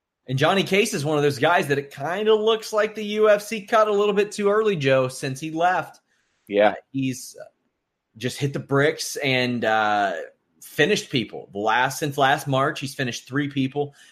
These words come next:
Speaker 1: He had that P F L fight that went to a majority draw, but he's looking really, really good. And you got Kawajiri there who, you know, it'd be nice to see him pick up a win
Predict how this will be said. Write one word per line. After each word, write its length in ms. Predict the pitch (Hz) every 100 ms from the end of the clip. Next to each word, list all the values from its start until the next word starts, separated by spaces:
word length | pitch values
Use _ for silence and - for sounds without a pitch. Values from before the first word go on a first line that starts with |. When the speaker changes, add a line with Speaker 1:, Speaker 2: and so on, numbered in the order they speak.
| _
Speaker 1:
He 60 | 160
had 100 | 156
that 140 | 151
P 140 | 156 151
F 120 | 135
L 160 | 131
fight 340 | 135 143 131 131
that 100 | 113
went 180 | 120 95
to 100 | 123
a 40 |
majority 500 | 113 104 113 120 117
draw, 400 | 104 113 117 117
but 280 | 117 95 - _ _ _
he's 200 | 285 302
looking 280 | 320 294 269
really, 260 | 277 269
really 260 | 262 262 240
good. 400 | 196 277 180 98
And 160 | 120
you 80 | 139
got 180 | 131 127
Kawajiri 760 | - 147 131 113 135 156 143
there 400 | 135 135 131 127
who, 220 | 110 101 - _ _ _ _ _
you 120 | - 110
know, 260 | 104 95 - _ _ _ _ _ _ _ _ _ _ _ _ _ _
it'd 320 | - 147 180 180
be 80 | 202
nice 280 | 175 185
to 60 | 185
see 180 | - 196
him 100 | 180
pick 180 | 190 190
up 120 | 196
a 40 |
win 440 | 196 180 151 160